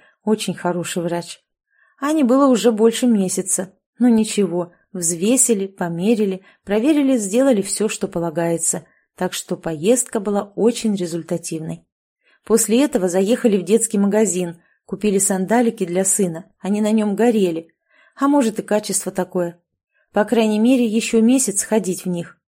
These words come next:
Заодно и тапочки бабушки обновили. Когда проходили мимо женского белья, бабушка толкнула Катю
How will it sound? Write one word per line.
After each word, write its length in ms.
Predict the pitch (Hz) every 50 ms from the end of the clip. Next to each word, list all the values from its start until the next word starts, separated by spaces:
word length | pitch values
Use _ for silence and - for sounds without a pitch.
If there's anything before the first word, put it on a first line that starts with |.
| _ _ _ _
Заодно 480 | - 175 170 202 196 208 - 220 262 311
и 100 | 302 254
тапочки 540 | - - 185 185 - - - - - -
бабушки 460 | 170 185 190 185 180 175 - - - 190
обновили. 640 | 180 165 180 185 185 170 180 180 170 175 170 _ _ _ _ _ _ _ _ _ _ _ _ _ _ _
Когда 320 | - 214 196 220 214 302
проходили 580 | 302 302 - 247 - - 240 202 208 262 247 247
мимо 280 | 240 233 240 233 233 220
женского 500 | 220 220 214 202 202 202 - 208 196 196
белья, 540 | 180 190 190 180 175 220 247 277 285 269 _ _ -
бабушка 500 | 202 190 247 240 220 220 - - - 220
толкнула 540 | 214 214 208 214 208 - 254 294 311 262 214
Катю 380 | 226 - 180 175 - - 180